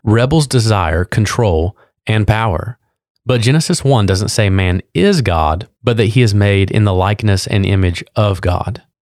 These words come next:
This is important as we develop a view of what it means to be human. First and foremost, it means that men and women are the most significant of God's creatures.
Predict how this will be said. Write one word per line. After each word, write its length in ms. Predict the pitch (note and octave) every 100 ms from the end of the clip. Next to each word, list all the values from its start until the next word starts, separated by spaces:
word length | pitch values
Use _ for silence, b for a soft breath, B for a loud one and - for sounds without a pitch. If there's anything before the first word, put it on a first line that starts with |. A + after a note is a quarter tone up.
| _
This 260 | - C3+ -
is 120 | G3
important 440 | F3+ - A#2 G#2 G2
as 120 | F#2+
we 80 | G2
develop 420 | F#2 G2 G2 F#2
a 80 | F2+
view 320 | F#2+ G2 F#2
of 160 | A2+ G#2
what 220 | A2 B2+
it 80 | D#3
means 280 | A2+ G#2+ -
to 80 | G2+
be 120 | F#2+
human. 540 | - A#2 E2+ - C#3 - _ -
First 300 | - D#3 D#3+
and 100 | A3
foremost, 460 | - G2+ F2 E2+ -
it 100 | G2+
means 280 | C3 B2 A2
that 140 | F#2+
men 200 | G2+ A2
and 100 | D3+
women 360 | G2+ E2+ E2+ -
are 140 | A2+
the 80 | G#2+
most 260 | G#2+ A2 -
significant 640 | G#2 G2+ A2 B2 C#3+ -
of 160 | G#2 F2+
God's 260 | F2+ F2
creatures. 580 | - B2 - - -